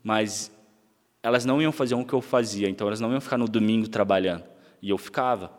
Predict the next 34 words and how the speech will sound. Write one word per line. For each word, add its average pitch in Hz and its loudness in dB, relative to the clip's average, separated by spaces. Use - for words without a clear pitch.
fazendo 107 -2
coisas 120 -2
que 127 -2
talvez 120 -2
as 120 -10
pessoas 127 -6
da 127 -2
minha 127 0
equipe, 120 -8
naque-, 127 -4
na-, 120 -4
aquelas 139 -2
pessoas 123 -4
naquela 117 0
época 113 0
não 117 -2
fariam. 117 0
E 107 -4
eu 104 4
ficava 107 0
fazendo. 120 -2
Então, 113 0
meio 131 4
que 131 -4
eu 139 2
me 147 2
perdi 143 0
na 139 2
rotina 131 0
em 104 -4
dois 101 0
mil 104 0
e 101 0
dezenove. 98 -2